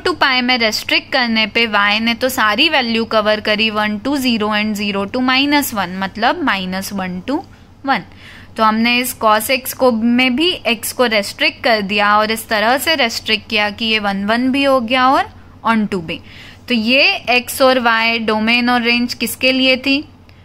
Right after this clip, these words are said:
cos x फंक्शन के लिए। अब हमको अगर उसका इनवर्स के लिए लिखना है तो y equals to cos inverse x में जो यहाँ पे x था वो यहाँ y हो गया और जो यहाँ y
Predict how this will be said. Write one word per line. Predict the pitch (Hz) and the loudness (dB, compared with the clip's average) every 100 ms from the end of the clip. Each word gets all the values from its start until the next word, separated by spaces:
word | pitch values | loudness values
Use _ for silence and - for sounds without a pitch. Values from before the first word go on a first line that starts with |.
| - - - | -20 -12 2
cos | 285 294 | 2 2
x | 359 370 - | -2 -4 -2
फंक्शन | 262 226 240 226 | 0 0 0 -2
के | 220 220 | 0 0
लिए। | 214 214 220 | 2 2 2
अब | 233 - 214 | 0 0 0
हमको | 233 226 254 | 2 2 2
अगर | 247 233 233 | 2 2 0
उसका | 233 - 220 226 | -2 -2 -2 -2
इनवर्स | 214 214 226 269 320 - | -2 0 4 4 2 0
के | 349 | 0
लिए | 320 302 269 | 2 2 2
लिखना | 247 240 233 220 | 0 -2 0 0
है | 220 220 240 - - - - | 0 -2 -4 -16 -20 -20 -8
तो | 226 | -2
y | 214 220 247 | 0 2 0
equals | 254 311 320 - | 0 0 0 0
to | 359 - | -2 2
cos | 269 240 254 | 2 2 2
inverse | 233 226 226 226 233 | 0 4 4 2 0
x | 220 - | -2 -2
में | 226 220 226 - - - | 0 0 -2 -10 -20 -10
जो | 208 247 285 | 4 6 6
यहाँ | 269 262 240 233 | 4 2 0 2
पे | 262 - 247 | 0 2 0
x | 285 - 294 | 0 -8 0
था | 240 220 226 | 4 4 4
वो | 226 | 0
यहाँ | 220 220 214 202 | 0 2 2 2
y | 202 247 311 | 2 2 4
हो | 254 | 2
गया | 214 214 214 | 2 2 2
और | 214 | 2
जो | 208 220 | 0 -4
यहाँ | 214 202 196 | 0 0 2
y | 196 202 254 | 2 4 2